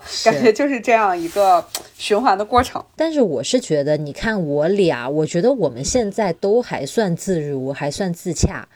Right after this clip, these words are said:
Speaker 1: 甚至能在主业的旁边开辟一点灵活的时间来做个电台什么的，虽然也是搞得很忙，但是还，还能过得有声有色。但是我们又，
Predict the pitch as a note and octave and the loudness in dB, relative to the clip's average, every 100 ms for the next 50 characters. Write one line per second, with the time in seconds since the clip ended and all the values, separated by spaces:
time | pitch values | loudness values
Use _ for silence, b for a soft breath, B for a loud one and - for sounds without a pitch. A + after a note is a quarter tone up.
0 | b - C4+ A#3+ G#3+ G#3 E3 C#3+ C3+ D3+ | b -4 -2 -2 0 -2 -2 -4 -8 -2
1 | F#3 D#3+ C#3 B2 B2 - D3 C#3 D#3+ A3 | 0 0 -2 -6 -6 -6 -6 -4 2 4
2 | F3 D3+ D3 C#3 A#2 G#2+ b - E3 D#3 | 4 0 -4 -4 -8 -12 b -6 -4 -2
3 | E3+ F3+ F3+ G3+ B3+ C4 A3 E3+ C#3+ B2 | 2 2 2 0 0 0 -2 -2 -4 -6
4 | _ - D#3+ D#3+ F3+ E3+ E3 D#3+ F3 E3 | _ -10 -6 -4 0 2 2 0 -2 -2
5 | D3 A3 F3+ F3 G#3+ F3 - C3+ B2 D#3 | 0 2 0 2 0 0 -2 -6 -4 -4
6 | D3+ B2 B2 - B B - A#3+ A#3 B3+ | -4 -6 -8 -10 B B 0 2 2 0
7 | D#3 C3+ G3 F3 F3 D3+ G#3 E3+ D3+ A#2+ | 0 0 -2 0 0 0 0 0 -4 -6
8 | A2+ D3 E3+ A#3+ A#3+ A3+ D3 F3+ G3+ b | -8 -8 -4 0 0 0 0 -4 -4 b
9 | b A3 C4 E3+ E3 G#3+ D4+ A#3 E3+ D3 | b -2 0 -2 -2 -2 2 4 2 0
10 | B2+ F3+ E3 C3+ C#3 G3+ F3 - B - | -4 -2 -2 -2 -2 -2 -2 -4 B -4
11 | C4+ B3+ F#3 C#3+ C3+ C#3+ D#3+ G#3+ G3+ D#3+ | 2 4 2 -2 -4 -6 2 4 4 2